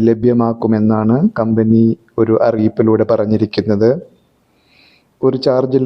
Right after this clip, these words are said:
നൂറ്റിമുപ്പത്തിയാറ് കിലോമീറ്ററോളം മുന്നോട്ട് പോകാൻ ഇതിന് കഴിയുമെന്നതാണ് ഇതിൻ്റെ ഒരു പ്രത്യേകത.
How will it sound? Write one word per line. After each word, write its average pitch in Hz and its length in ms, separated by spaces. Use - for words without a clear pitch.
നൂറ്റിമുപ്പത്തിയാറ് 131 1160
കിലോമീറ്ററോളം 123 840
മുന്നോട്ട് 120 460
പോകാൻ 117 300
ഇതിന് 117 280
കഴിയുമെന്നതാണ് 110 840
ഇതിൻ്റെ 110 320
ഒരു 107 140
പ്രത്യേകത. 104 440